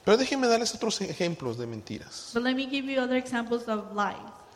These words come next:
Speaker 1: ¿Son ustedes mentirosos, hermanos?
Speaker 2: Are you liars?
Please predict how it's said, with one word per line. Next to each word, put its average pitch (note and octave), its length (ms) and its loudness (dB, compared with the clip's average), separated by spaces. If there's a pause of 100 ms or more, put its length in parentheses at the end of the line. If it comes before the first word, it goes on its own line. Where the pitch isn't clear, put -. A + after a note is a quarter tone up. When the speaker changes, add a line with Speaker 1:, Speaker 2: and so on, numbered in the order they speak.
(1800)
Speaker 1:
¿Son G#3 180 2
ustedes G#3+ 220 4
mentirosos, D#3+ 480 0
hermanos? D#3 540 -2
Speaker 2:
Are G#3 120 -6
you A#3 200 -2
liars? A#3 480 0